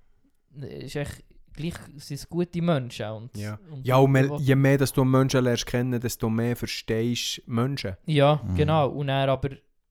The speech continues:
Speaker 1: irgendwo völlig, okay, es ist alles gut und okay, ich muss ja nicht mehr heiraten und es macht alles nicht mehr so Sinn.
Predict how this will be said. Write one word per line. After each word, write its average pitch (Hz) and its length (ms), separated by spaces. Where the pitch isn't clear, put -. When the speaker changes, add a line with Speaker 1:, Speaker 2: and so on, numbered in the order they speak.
Speaker 1:
irgendwo 139 480
völlig, 135 420
okay, 135 340
es - 160
ist - 260
alles 135 280
gut 135 380
und 131 220
okay, 135 380
ich 131 60
muss 127 200
ja 135 80
nicht 135 180
mehr 139 140
heiraten 127 400
und 123 120
es 123 120
macht - 180
alles 131 200
nicht 135 120
mehr 135 80
so 127 60
Sinn. 127 200